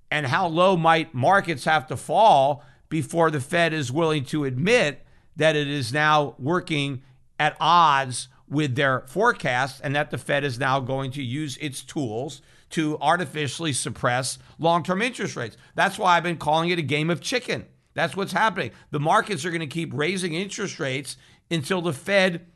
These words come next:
blinks, until the Fed, you know, caves in and says, "Okay, no more," and now we're doing bigger Q E. I know from experience, when you're running a business, H R issues are a killer. Wrongful termination suits,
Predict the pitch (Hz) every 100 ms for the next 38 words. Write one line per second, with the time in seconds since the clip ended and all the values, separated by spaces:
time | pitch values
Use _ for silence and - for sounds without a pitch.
0 | _ _ _ 202 254 156 - - - 160
1 | 131 196 180 131 165 170 160 143 _ _
2 | - 160 151 131 - 185 175 147 247 226
3 | 180 175 139 180 170 196 - 226 208 185
4 | 185 214 254 180 185 185 - _ 170 165
5 | 156 143 156 160 151 160 151 143 127 -
6 | _ 165 147 131 - 135 117 - - _
7 | _ 160 233 247 214 - 170 143 - 175
8 | 175 170 143 123 139 131 131 151 214 202
9 | 160 110 160 160 127 113 110 - 143 180
10 | 208 - - 139 151 160 156 156 151 156
11 | 147 131 - 139 147 131 - 190 196 180
12 | - - - - - 131 160 220 220 202
13 | 190 196 185 175 180 175 - 165 127 -
14 | 175 170 165 -